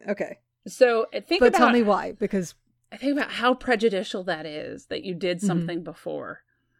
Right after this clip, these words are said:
Speaker 2: Well,
Speaker 1: Mm-hmm.
Speaker 2: now, now the burden isn't just to show that there's reasonable doubt I didn't do it today, because it, it's some other amorphous standard that you would have to show
Speaker 1: Mm-hmm.
Speaker 2: I'm not the kind of person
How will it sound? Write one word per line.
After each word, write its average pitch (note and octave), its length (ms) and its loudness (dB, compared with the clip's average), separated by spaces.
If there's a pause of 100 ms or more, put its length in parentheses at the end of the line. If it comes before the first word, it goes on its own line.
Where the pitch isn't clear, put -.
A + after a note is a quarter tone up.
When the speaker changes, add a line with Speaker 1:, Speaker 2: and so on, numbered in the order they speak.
(220)
Speaker 2:
Well, G#3 200 2
Speaker 1:
Mm-hmm. G#3+ 80 2
Speaker 2:
now, A#3 540 2 (520)
now A3 340 -2
the G#3+ 120 -4
burden D#3+ 720 0 (260)
isn't F#3+ 300 -4
just E3+ 240 -6
to D#3 80 -8
show D#3+ 580 -4 (220)
that F#3 100 -10
there's F3 240 2
reasonable F3 460 -6
doubt E3 260 -6
I D#3+ 80 -6
didn't D3+ 380 -6
do F3 160 -2
it F3+ 160 -6
today, - 340 -10
because G3 380 -6
it, F#3 320 -8
it's - 340 -8 (140)
some F3+ 260 -10
other A3 540 -2
amorphous F#3 560 -2
standard - 560 -10
that E3 120 -8
you F3 140 -4
would F#3+ 100 0
have F3 200 0
to E3 100 -12
show F3+ 200 -2
Speaker 1:
Mm-hmm. D3+ 120 -4
Speaker 2:
I'm E3+ 80 -6
not F3 220 -6
the D#3+ 80 -4
kind A3 440 2
of F#3 140 2
person D3 600 -6